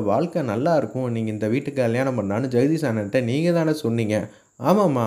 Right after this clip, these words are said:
அப்ப என்ன ஜாதகம் காட்டுச்சோ அதை அப்ப சொன்னேன், இப்போ வந்து சொல்றீங்க, என்னால ஏத்துக்கவே முடியாதுங்கிற" மாதிரி பார்வதியும் அந்த இடத்துல பேசுறாங்க. மாரி வந்ததுக்கு அப்புறம் தான் இந்த வீட்டுல தேவியே வந்த மாதிரி நாங்க எல்லாரும் சந்தோஷப்பட்டுட்டு இருக்கோம். எல்லா கலச பூஜையிலேருந்து எல்லாம் வெற்றிகரமா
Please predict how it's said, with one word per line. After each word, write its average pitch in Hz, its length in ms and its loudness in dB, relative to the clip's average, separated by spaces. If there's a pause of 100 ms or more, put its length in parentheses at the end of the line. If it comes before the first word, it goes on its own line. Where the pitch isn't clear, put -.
அப்ப 101 280 -4
என்ன 156 240 0
ஜாதகம் 143 360 2
காட்டுச்சோ 113 320 0
அதை 120 180 2
அப்ப 104 220 -2
சொன்னேன், 110 360 -2
இப்போ 123 240 -4
வந்து 190 220 2
சொல்றீங்க, 123 500 2 (460)
என்னால 139 400 2
ஏத்துக்கவே 160 440 2
முடியாதுங்கிற" 139 520 -2
மாதிரி 117 260 -2
பார்வதியும் 147 520 2
அந்த 123 100 -4
இடத்துல 123 280 -2
பேசுறாங்க. 120 540 -4
மாரி 139 320 2
வந்ததுக்கு 123 380 0
அப்புறம் 113 200 -2
தான் 131 100 0
இந்த 120 120 0
வீட்டுல 120 300 0 (420)
தேவியே 185 420 4
வந்த 143 260 0
மாதிரி 127 200 -2
நாங்க 110 220 -2
எல்லாரும் 113 300 -2
சந்தோஷப்பட்டுட்டு 113 720 -4
இருக்கோம். 113 320 0 (360)
எல்லா 170 280 4
கலச 180 340 0
பூஜையிலேருந்து 139 540 0
எல்லாம் 135 240 2
வெற்றிகரமா 135 520 -2